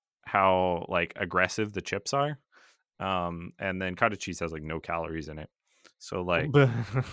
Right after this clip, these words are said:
Speaker 1: <laughs> it's literally almost nothing.
Speaker 2: Really?
Speaker 1: Yeah, they, like, if you eat a full container of cottage cheese, it's, like, a hundred and fifty calories, like, a, a large one.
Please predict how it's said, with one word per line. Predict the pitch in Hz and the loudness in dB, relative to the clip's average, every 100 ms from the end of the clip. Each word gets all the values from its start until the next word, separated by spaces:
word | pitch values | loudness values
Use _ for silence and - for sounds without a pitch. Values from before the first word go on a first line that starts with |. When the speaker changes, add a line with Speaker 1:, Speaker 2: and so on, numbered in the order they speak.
| - _ | -18 _
Speaker 1:
<laughs> | |
it's | 165 139 131 151 262 185 - 139 135 - | -2 -2 -2 0 2 2 4 6 6 6
literally | 123 117 117 104 | 4 6 8 8
almost | 90 85 80 | 6 4 -2
nothing. | 85 78 80 82 - _ - | -2 -2 -2 -8 -12 _ -8
Speaker 2:
Really? | 107 196 320 339 - _ - | -2 0 0 -4 -12 _ -2
Speaker 1:
Yeah, | 98 78 85 | 0 0 -2
they, | - 101 98 98 95 90 - _ _ _ _ _ _ _ _ - - | 2 4 6 4 2 0 -6 _ _ _ _ _ _ _ _ -20 -8
like, | 95 92 87 - - - - | 2 4 2 -6 -20 -20 -2
if | 104 | 0
you | 117 | 4
eat | 117 113 | 4 4
a | |
full | - 104 | 4 0
container | 98 95 90 90 | 0 -2 0 0
of | 82 | -2
cottage | 87 82 80 | -2 -2 -6
cheese, | - 85 78 | -6 -6 -6
it's, | 73 | -6
like, | 80 | -6
a | 76 | -6
hundred | 80 87 | -10 -10
and | 90 | -10
fifty | 104 - | -10 -8
calories, | - - 120 - _ _ - | -8 -6 -8 -12 _ _ -12
like, | 92 | -6
a, | - | -4
a | 90 | -2
large | 80 76 - | -2 -4 -6
one. | 104 | -14